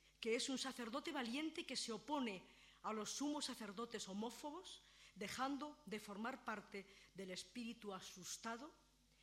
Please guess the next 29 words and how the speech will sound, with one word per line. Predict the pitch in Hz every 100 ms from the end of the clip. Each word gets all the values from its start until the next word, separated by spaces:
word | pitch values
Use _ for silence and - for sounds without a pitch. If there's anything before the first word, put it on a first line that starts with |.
| -
y | - 254
comenzando | 240 226 220 269 285 262
a | 214
amar | 220 247 285 285 - - - -
como | - 220 208 190
desea | 185 - 262 240 202
amar, | 196 208 185
como | 190 202
Dios | 196 262 -
quiere | - 220 208 202 - -
y | -
como | - 190 190
Dios | 185 220 214
entiende | 185 180 180 185 175
el | 156
amor. | 147 127 - - - - - -
Dile | - 175 254 262 311 - - - - -
que | - 214
a | 202
través | 202 185 226 240 156
de | 180
su | - 185
día | 220 247 233 247 - - -
a | 196
día | 226 240
nos | 233 208 196
enseña | 180 - 220 214 185
a |
ser | - 196